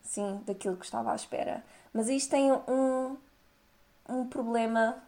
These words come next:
não, não quero dizer problema, mas eu acho que há aqui uma questão que é muito, este, por exemplo, este franchise, hum,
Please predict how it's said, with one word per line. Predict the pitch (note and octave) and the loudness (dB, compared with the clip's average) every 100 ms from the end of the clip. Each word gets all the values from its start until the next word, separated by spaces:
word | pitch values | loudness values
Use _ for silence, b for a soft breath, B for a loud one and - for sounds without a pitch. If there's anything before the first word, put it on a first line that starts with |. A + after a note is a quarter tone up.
| _ _ b b b _ | _ _ b b b _
não, | - D#4+ | -4 -2
não | - D#4+ | -2 -2
quero | D#4+ | -2
dizer | D4+ | -2
problema, | D4 A#3+ G#3 G3+ F#3 F#3 - | -2 -2 2 4 4 2 2
mas | A3 A#3+ A#3+ - b b b b | 2 2 2 -6 b b b b
eu | - A#3+ | 2 8
acho | B3 C4 - | 8 8 0
que | - | 2
há | B3+ B3 | 6 6
aqui | B3 C4+ | 4 -2
uma | B3 A#3+ | 2 0
questão | A#3+ - A#3+ | 0 2 2
que | A#3+ A#3+ | 2 0
é | |
muito, | A#3 A3+ A3+ - | 2 0 -4 -6
este, | - B3+ - - | -4 -4 -6 -12
por | - | -6
exemplo, | C4+ F3+ - | -2 -2 -2
este | A#3 - | -4 -2
franchise, | G#3+ G#3 - A3 F#3 F3 - - - G#3 | 0 0 -4 -2 0 0 -2 -4 -2 0
hum, | G3 F#3+ F#3+ G3 | 2 2 0 -4